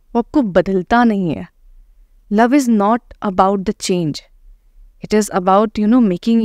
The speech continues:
you a better person। अपनी ही ज़िंदगी में आप कैसे, you know, एक चीज़ों को बदलाव ला सकते हो, आप कैसे। और अगर आप बहुत दुखी रहने वाले इंसान हो, आप बहुत सोच रहे हो, सोचते हो किसी चीज़ को लेके, तो प्यार आपको कंट्रोल करेगा।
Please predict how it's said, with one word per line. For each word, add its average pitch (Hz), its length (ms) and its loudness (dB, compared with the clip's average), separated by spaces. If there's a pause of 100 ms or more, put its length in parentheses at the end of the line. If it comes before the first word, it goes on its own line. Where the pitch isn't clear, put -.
(100)
you 247 220 -2 (420)
a - 120 -2
better 202 360 0
person। 185 420 -6 (1200)
अपनी 277 400 0
ही 320 180 2
ज़िंदगी 233 440 0
में 277 160 4
आप 294 80 -2 (120)
कैसे, 269 560 -2
you 233 140 -6
know, 302 140 0
एक 302 120 -2 (680)
चीज़ों 311 240 0
को 330 100 -4
बदलाव 220 460 4
ला 175 160 -2
सकते - 360 -12
हो, 190 140 -4
आप - 180 -6
कैसे। 285 440 0 (340)
और 262 180 2
अगर 269 280 0
आप 302 80 2
बहुत 254 280 0
दुखी 240 340 -2
रहने 220 300 0
वाले 208 260 0
इंसान 190 440 -4
हो, 190 140 -4
आप 208 180 -2
बहुत 226 300 -4
सोच 247 440 -6
रहे 285 100 0
हो, 233 260 -2
सोचते 220 460 -2
हो 240 200 0
किसी 233 260 -6
चीज़ 226 220 -4
को - 120 -4
लेके, 240 300 0 (520)
तो 302 60 0
प्यार 262 380 2
आपको 294 260 0
कंट्रोल 226 420 0
करेगा। 165 420 -4